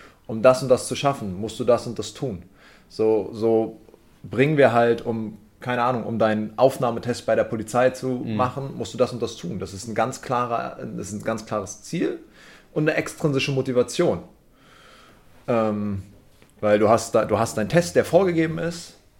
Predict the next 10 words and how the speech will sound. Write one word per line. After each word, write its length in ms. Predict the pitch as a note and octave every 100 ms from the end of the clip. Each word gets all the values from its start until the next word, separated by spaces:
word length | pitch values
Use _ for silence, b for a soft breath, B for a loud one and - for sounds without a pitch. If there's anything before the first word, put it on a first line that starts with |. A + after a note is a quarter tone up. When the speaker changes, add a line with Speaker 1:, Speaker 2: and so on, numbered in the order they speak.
| _ _
Speaker 1:
das 180 | C3 B2+
und 100 | B2
das 140 | B2 B2+
musst 160 | G#2
du 60 | A2
schaffen, 320 | B2+ A#2+ -
extrinsische 540 | B2 - - A#2+ G#2+
Motivation. 580 | A#2 A2+ G#2+ A2 C3+ G#2 E2+ - _ _ D#3+ - -
Klar, 240 | - - -
also 240 | A#3+ G3+